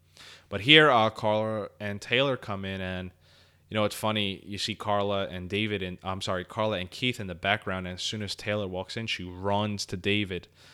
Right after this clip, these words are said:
sort of, you know, "Just get me away from the, the," what's Keith's last name on the show?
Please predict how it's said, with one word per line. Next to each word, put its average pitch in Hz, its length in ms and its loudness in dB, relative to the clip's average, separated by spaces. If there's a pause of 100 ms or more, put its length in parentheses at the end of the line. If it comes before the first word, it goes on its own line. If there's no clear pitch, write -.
(260)
sort 98 280 -2
of, 92 200 -8 (220)
you 101 120 -8
know, 82 220 -10
"Just 95 220 -6
get 113 180 0
me 104 160 -4
away 107 680 4
from 95 680 -8 (260)
the, 90 280 -10
the," 85 500 -10 (400)
what's 170 200 -8
Keith's - 460 -10
last 80 280 -10
name 87 200 -10
on 85 120 -12
the 87 60 -12
show? 101 380 -8